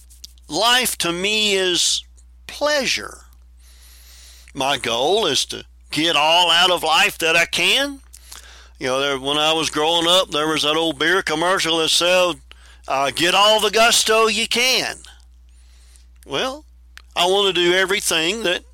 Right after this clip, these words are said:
gives me pleasure in this life.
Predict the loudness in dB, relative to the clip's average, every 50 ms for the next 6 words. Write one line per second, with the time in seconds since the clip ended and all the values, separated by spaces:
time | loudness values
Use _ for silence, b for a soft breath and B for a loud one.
0 | -20 -20 -18 -6 -2 0 0 2 0 0 0 0 0 0 0 -2 -4 -6 -12 -14
1 | -6 -4 -2 0 2 2 2 0 0 0 0 -2 -2 -4 -6 -12 -18 -20 -20 -20
2 | -20 -20 -20 -20 -20 -20 -16 -8 -6 -6 -4 -4 -4 -2 -2 -2 -2 0 0 0
3 | 0 -2 -4 -10 -16 -20 -20 -20